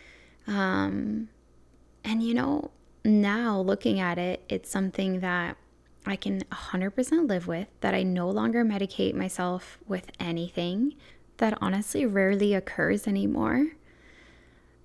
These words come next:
And what's really beautiful and full circle about this is because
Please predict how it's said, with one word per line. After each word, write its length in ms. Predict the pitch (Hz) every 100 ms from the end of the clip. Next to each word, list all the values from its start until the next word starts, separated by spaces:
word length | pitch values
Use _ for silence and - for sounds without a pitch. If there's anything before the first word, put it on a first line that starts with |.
| -
And 1080 | - 220 220 220 220 220 220 214 220 220 - - _ _ _ - _ - _ _ _ _ -
what's 380 | 226 240 - -
really 460 | 226 240 254 233
beautiful 400 | 202 208 214 -
and 100 | 214
full 180 | 202 196
circle 400 | 190 190 190 208
about 280 | 220 240 254
this 240 | 269 294
is 140 | 220 196
because 640 | 202 214 196 190 185 -